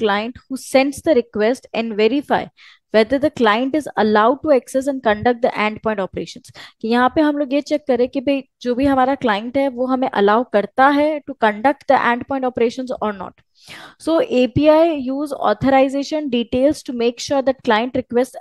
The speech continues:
access data safely। तो हमें एपीआई, अ, जो होता है, बहुत सारी कंपनीज होती है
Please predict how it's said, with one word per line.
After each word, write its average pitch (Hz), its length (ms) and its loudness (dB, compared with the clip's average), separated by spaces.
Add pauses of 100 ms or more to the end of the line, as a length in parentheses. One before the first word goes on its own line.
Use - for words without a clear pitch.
(120)
access 226 460 -4
data 240 200 0
safely। 202 440 -4 (480)
तो 277 60 -4
हमें 269 300 4
एपीआई, 294 600 4
अ, 247 600 2
जो 285 180 -4
होता 269 300 0
है, 294 80 2
बहुत 262 380 -4
सारी 302 280 0
कंपनीज 269 480 -4
होती 277 260 -4
है 311 100 -4